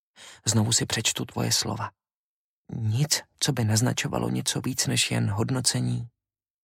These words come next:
mého úkolu. Proč se mi ale třesou ruce? Proč mám pocit, že mě k něčemu vyzýváš? Zasunu si papírek do kapsy. Konečně se na mě podíváš?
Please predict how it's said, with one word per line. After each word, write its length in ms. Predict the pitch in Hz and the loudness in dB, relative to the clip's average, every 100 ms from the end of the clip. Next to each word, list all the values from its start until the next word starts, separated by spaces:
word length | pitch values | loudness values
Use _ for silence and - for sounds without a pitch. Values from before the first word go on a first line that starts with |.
| - | 2
mého 320 | 110 95 - | 2 2 0
úkolu. 460 | - - - 98 101 _ _ _ _ _ _ _ _ - - - | -4 -2 -2 -2 -6 _ _ _ _ _ _ _ _ -20 -20 -10
Proč 200 | - 139 | 0 2
se 100 | - | 4
mi 120 | 160 - | 4 4
ale 200 | 139 123 | 0 0
třesou 380 | 117 - 117 | 0 2 0
ruce? 400 | 107 101 - 95 - _ _ _ _ _ - _ | -2 -2 -2 -4 -6 _ _ _ _ _ -20 _
Proč 200 | 147 147 | 2 6
mám 160 | 165 165 | 4 6
pocit, 500 | 160 - - - - - - | 4 2 -2 -6 -14 -18 2
že 140 | 117 | 4
mě 140 | 131 139 | 4 4
k 80 | 139 | 4
něčemu 380 | 120 135 143 | 4 6 6
vyzýváš? 680 | 139 127 143 139 117 104 - - _ _ _ _ _ _ _ _ _ _ _ _ _ _ _ _ - 120 | 6 4 4 2 0 0 -2 -8 _ _ _ _ _ _ _ _ _ _ _ _ _ _ _ _ -2 2
Zasunu 380 | 123 - 151 | 4 6 6
si 140 | 143 - | 6 4
papírek 380 | 123 139 131 113 | 2 4 4 4
do 100 | 104 | 0
kapsy. 380 | 104 - 98 - - - _ | 2 0 -2 -6 -14 -20 _
Konečně 560 | - 123 120 - 113 107 | 0 2 4 2 2 2
se 180 | - 113 | 0 0
na 120 | 110 | 0
mě 180 | 104 98 | 0 0
podíváš? 680 | 101 90 131 139 143 - | -2 -4 2 2 2 -4